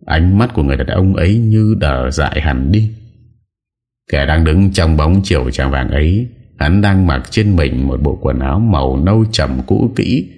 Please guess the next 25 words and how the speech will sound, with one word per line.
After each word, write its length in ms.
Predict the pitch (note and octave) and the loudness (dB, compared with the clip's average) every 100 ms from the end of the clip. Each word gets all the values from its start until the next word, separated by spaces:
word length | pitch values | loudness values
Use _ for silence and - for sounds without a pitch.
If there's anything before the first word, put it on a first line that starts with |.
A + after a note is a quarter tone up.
| - _ _ | -20 _ _
đã 160 | - C#2 | -4 -4
sờn 300 | E2 D2 C#2+ | -2 -2 -2
bạc 220 | C2+ C2+ - - | -2 -4 -8 -8
bởi 180 | D2 C2+ | -6 -4
tháng 240 | - C#2 D2 | -4 -2 -2
năm. 140 | C#2+ D2 - - _ _ _ _ _ _ _ _ _ _ _ _ _ _ - | -4 -6 -14 -20 _ _ _ _ _ _ _ _ _ _ _ _ _ _ -6
Một 180 | C2+ C2+ | -6 -2
tiếng 220 | C#2 G2+ A2+ | -2 0 0
thở 260 | C#2+ B1+ | 0 0
dài 380 | B1+ C2+ B1 B1 - - _ | -2 -2 -2 -6 -10 -18 _
cùng 300 | C#2 C2+ B1+ | -4 -2 -2
thêm 260 | F2 F2 E2 | 0 2 2
mấy 120 | F#2+ | 2
nhịp 260 | G#2 E2 - | 2 0 0
bước, 160 | F#2 A2 - - - | 0 -2 -10 -20 -8
hắn 220 | - F#2 F#2+ | -2 0 2
tiến 180 | F#2 A#2 | 0 0
xa 240 | B2 B2 | 0 0
lại 300 | G#2 A#1+ C#2 | 2 0 0
ngôi 260 | D#2 G2+ G2 | 2 2 2
mộ 240 | D#2+ B1+ | 2 0
đá 320 | D2+ D2+ A2 | 0 0 0
lạnh 320 | C3+ G2 - | 0 -2 -2
ngắt 160 | F2 D3 - - - _ - | -2 -2 -6 -20 -20 _ -4
từ 260 | C#2 C2 | -2 -2